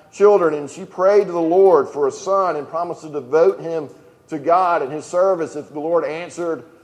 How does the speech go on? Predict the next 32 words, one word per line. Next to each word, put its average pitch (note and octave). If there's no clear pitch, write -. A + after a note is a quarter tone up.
her D#3
prayer. D#3
Her F#3
prayer G#3+
was F#3+
so A3
intense, G#3+
if E3+
you'll F#3+
remember, F#3+
that E3+
Eli G3+
the F3
priest G#3
actually F#3
thought G3
she G#3
was F3
drunk. E3
And E3
she G#3
said G3+
to F#3
him, E3+
"No, A3+
I F#3
have F3+
been D#3+
pouring A3
out F3+
my D3
soul D#3+